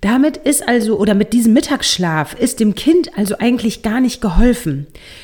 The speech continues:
Wenn das hier Fachkräfte hören, bitte, ähm, arbeitet da mal mit den Eltern zusammen. Ich weiß, dass es ganz oft in den Kitas dann heißt, "Nein, wir wecken die Kinder nicht." Das wäre nicht bedürfnisorientiert. Ja,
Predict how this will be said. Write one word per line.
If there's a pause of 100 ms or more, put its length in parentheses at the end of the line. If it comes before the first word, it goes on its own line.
(240)
Wenn
das
hier
Fachkräfte
hören, (540)
bitte, (180)
ähm, (260)
arbeitet
da
mal
mit
den
Eltern
zusammen.
Ich
weiß, (320)
dass
es
ganz
oft
in
den
Kitas
dann
heißt,
"Nein,
wir
wecken
die
Kinder
nicht." (160)
Das
wäre
nicht
bedürfnisorientiert.
Ja,